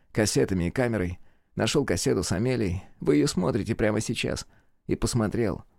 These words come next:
Я решил записать и свою часть, чтобы вы знали, что все это было на самом деле.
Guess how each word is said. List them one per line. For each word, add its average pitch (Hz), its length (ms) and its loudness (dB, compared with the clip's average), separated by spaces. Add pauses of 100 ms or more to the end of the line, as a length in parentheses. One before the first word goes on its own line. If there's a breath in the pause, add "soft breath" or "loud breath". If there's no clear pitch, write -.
(580)
Я 151 180 6
решил 175 260 4
записать 156 420 2
и 156 40 2
свою 165 320 2
часть, 127 280 2
чтобы 123 200 0
вы 139 100 6
знали, 131 460 2
что 127 280 0
все - 260 0
это 131 200 2
было 131 200 4
на 123 120 2
самом 127 320 -2
деле. 135 300 0